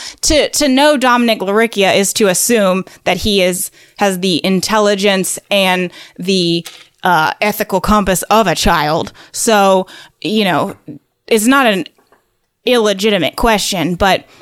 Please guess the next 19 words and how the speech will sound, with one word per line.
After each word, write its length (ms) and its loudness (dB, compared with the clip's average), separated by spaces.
he 220 0
said 300 0
that, 420 0
I 40 2
mean, 200 4
his, 260 2
his 220 2
response 420 0
was, 140 -4
he 100 0
said 180 -2
that 100 0
he 100 0
was 120 -2
trying 220 0
to 60 0
be 180 2
a 80 -4
goofball 680 0